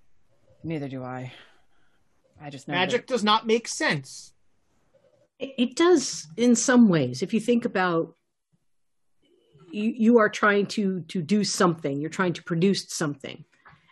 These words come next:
Speaker 3: And, and, and getting the materials like you would make for a house, all you do is you make something different that travels. I mean, you guys travel through space.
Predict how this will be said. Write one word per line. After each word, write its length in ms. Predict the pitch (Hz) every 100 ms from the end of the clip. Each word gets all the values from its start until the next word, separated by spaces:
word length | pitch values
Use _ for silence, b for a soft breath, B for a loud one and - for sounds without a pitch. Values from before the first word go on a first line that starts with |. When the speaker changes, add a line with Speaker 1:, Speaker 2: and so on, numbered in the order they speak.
| -
Speaker 3:
And, 320 | 170 151 147
and, 340 | 175 160 160 160 -
and 220 | 175 170
getting 240 | - 202 214
the 60 |
materials 760 | 226 220 202 180 175 202 226 -
like 200 | 160 180
you 60 |
would 160 | 180 156
make 220 | 160 151
for 120 | 185
a 60 | 208
house, 600 | 202 156 196 - - - _ _ _ _ _ _ _ _ _ _ _ _ _ _ _ _ _ -
all 120 | 147
you 120 | 151
do 140 | 151 175
is 140 | 170
you 60 | 185
make 160 | 170
something 320 | - 185 226 226
different 320 | 285 175 -
that 120 | - - _ -
travels. 560 | 156 156 180 170 - - _ -
I 40 |
mean, 160 | 202 233
you 80 |
guys 260 | 247 285 277
travel 300 | - 262 269
through 180 | - 262
space. 680 | - 226 277 131 - -